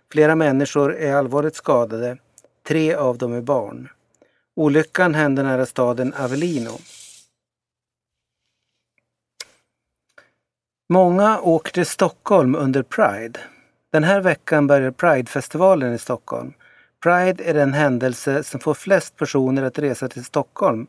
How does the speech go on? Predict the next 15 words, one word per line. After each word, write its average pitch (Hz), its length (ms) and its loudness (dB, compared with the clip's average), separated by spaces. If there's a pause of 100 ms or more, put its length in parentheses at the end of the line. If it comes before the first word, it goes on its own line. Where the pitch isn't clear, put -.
varje 120 300 0
år. 131 260 -10 (920)
Och 139 100 -4
festina-, 170 640 2
festivalen 175 640 2
växer. 117 540 -4 (440)
Det - 80 -6
kommer 170 240 4
allt 185 220 6
fler 147 260 4
utländska 160 580 0
besökare 123 640 -2
till 120 140 -10
Stockholm 123 440 -6
Pride. 101 480 -8